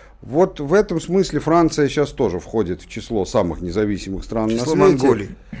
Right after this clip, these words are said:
Speaker 1: А, в том числе, да, покруче Монголии, да, так сказать, это когда-то центр мира, на протяжении многих веков была, по крайней мере, один из центров – теперь превратилась, ну, в совершенно третьеразрядную державу, как, впрочем, и почти все европейские крупные страны, не говоря уже о мелких.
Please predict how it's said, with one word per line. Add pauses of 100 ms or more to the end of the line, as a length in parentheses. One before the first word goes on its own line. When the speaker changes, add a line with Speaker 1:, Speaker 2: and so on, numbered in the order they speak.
(260)
Speaker 1:
А,
в
том
числе,
да,
покруче
Монголии,
да,
так
сказать,
это
когда-то
центр
мира, (220)
на
протяжении
многих
веков
была, (480)
по
крайней
мере,
один
из
центров – (420)
теперь
превратилась,
ну,
в
совершенно
третьеразрядную
державу,
как,
впрочем,
и
почти
все
европейские
крупные
страны,
не
говоря
уже
о
мелких.